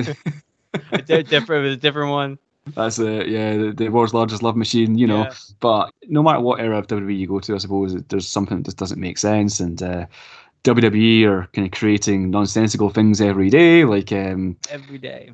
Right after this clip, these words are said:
Speaker 2: for example, the undefeated Karrion Kross losing to Jeff Hardy in ninety
Speaker 1: <laughs>
Speaker 2: seconds this
Speaker 1: I
Speaker 2: week, I
Speaker 1: know.
Speaker 2: suppose. Like,
Speaker 1: Right, to
Speaker 2: but,
Speaker 1: Jeff Hardy,
Speaker 2: yeah.
Speaker 1: who before this, no offense to Jeff Hardy, had been doing what?
Speaker 2: Yeah, exactly. It's just nonsensical, and, like, we could do,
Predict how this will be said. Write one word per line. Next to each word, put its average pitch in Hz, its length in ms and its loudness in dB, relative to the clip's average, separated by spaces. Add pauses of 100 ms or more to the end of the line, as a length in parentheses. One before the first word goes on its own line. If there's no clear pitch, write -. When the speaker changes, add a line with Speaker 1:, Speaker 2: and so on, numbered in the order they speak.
(100)
Speaker 2:
for 123 500 2
example, 127 640 2
the 104 160 -4
undefeated 110 460 -6
Karrion 110 420 0
Kross 123 380 0
losing 113 180 -2
to 104 80 -6
Jeff 113 220 -2
Hardy 113 400 0
in 110 80 -2
ninety 113 180 -4
Speaker 1:
<laughs> - 0 -
Speaker 2:
seconds 117 380 -2
this 113 100 -4
Speaker 1:
I 120 60 -8
Speaker 2:
week, 120 140 -4
I - 20 -2
Speaker 1:
know. - 20 -2
Speaker 2:
suppose. 123 540 -4
Like, 101 360 -6
Speaker 1:
Right, 196 260 2
to 214 80 -2
Speaker 2:
but, 196 100 -2
Speaker 1:
Jeff 240 340 2
Hardy, 180 360 0
Speaker 2:
yeah. 131 80 -6
Speaker 1:
who 165 180 -4
before 208 360 -2
this, 165 300 -2
no 185 80 -2
offense 160 280 -4
to 143 60 -20
Jeff 143 220 -2
Hardy, 139 320 -4 (160)
had 151 300 -4
been 151 120 0
doing 139 280 -2
what? 160 280 -2 (460)
Speaker 2:
Yeah, 127 380 4
exactly. 110 580 0
It's 113 160 -6
just - 320 -4
nonsensical, 95 840 -6
and, 95 120 -4
like, 95 180 -6
we 135 120 4
could 147 160 2
do, 143 280 6